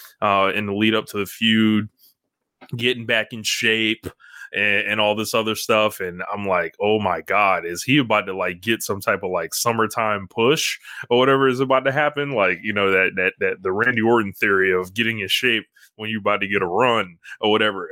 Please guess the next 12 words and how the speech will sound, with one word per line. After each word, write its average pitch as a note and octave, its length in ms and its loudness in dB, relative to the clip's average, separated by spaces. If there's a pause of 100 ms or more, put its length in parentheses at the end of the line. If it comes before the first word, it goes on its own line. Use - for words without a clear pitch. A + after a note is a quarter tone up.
He, G2+ 260 -8
and F#2+ 200 -2
then G2+ 120 2
they G2+ 120 0
put C3+ 260 0
over, A#2+ 520 4 (220)
um, F#2+ 500 0 (140)
he A#2 140 -10
put C#3 160 2
over A2+ 200 4
Santana B2 640 -2
before, A#2 520 2